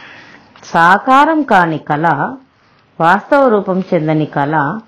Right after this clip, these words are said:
మీలోని దైవత్వానికి క్రీస్తుతత్వం is equal to బుద్ధత్వం.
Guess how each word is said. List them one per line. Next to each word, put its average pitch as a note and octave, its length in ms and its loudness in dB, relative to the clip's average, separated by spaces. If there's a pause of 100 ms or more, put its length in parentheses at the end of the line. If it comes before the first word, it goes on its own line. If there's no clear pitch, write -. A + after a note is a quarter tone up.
(480)
మీలోని E3 1000 -2 (380)
దైవత్వానికి E3+ 1080 -2 (100)
క్రీస్తుతత్వం F3 1040 -2 (100)
is D#3 100 -2
equal E3+ 380 -2
to B3 60 0
బుద్ధత్వం. D#3 800 -2